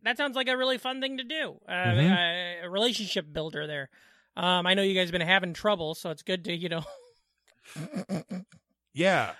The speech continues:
Speaker 1: Uh,
Speaker 2: We've had trouble. We've had sorry. Uh, a
Speaker 1: Mm-hmm.
Speaker 2: little bit of hungry, hungry hippos.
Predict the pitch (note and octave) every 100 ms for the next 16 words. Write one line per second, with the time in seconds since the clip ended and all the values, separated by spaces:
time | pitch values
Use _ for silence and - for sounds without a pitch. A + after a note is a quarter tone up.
0 | - G#3 G3 F3+ F3 E3+ D3 D3+ D#3 D3
1 | A2 - D3 E3 F3+ F3 C#3 A#2 G#2+ G2
2 | - - B2+ C#3 D3+ D#3 D#3 D#3 - -
3 | - - - G#2+ G#2 G2 F#2+ E3+ F3 E3
4 | F#3+ A#2+ A#2+ B2 G#2 F#2 A#2 A#2 A2+ A#2+
5 | A#2 G#2 A2+ B2 D3 C#3+ C3